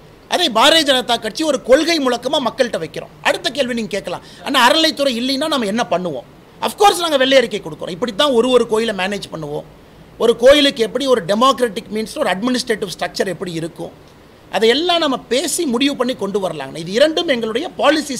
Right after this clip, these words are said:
statement. அறநிலைத்துறை இருக்காது என்பது policy statement. சில தலைவர்கள் சொல்றாங்க, கொக்கு, மீன் எல்லாம் பேசுறாங்க.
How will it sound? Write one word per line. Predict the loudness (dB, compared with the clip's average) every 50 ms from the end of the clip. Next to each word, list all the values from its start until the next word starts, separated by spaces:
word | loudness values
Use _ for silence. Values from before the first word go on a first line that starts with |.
| -8
statement. | -10 -12 -12 -12 -16 -20 -18 -18 -18 -18 -18 -20 -20 -20 -20 -20 -16 -4 0
அறநிலைத்துறை | 0 2 4 4 2 2 2 0 0 0 0
இருக்காது | -2 -4 -2 0 0 0 2 0 -2
என்பது | -4 -4 -6 -8 -6
policy | -4 -4 -4 -4 -4 -10 -14 -14 -12
statement. | -12 -12 -12 -12 -16 -16 -16 -18 -20 -20 -20 -20 -20 -8
சில | -2 0 0 0
தலைவர்கள் | 2 4 4 6 6 6 4 4 0
சொல்றாங்க, | 0 -2 -4 -2 0 -2 -2 -2 0
கொக்கு, | 0 0 0 0 -2 0 0 0
மீன் | 2 0 -4 -4
எல்லாம் | -4 -4 -6 -6 -8 -8
பேசுறாங்க. | -10 -10 -10 -12 -14 -14 -16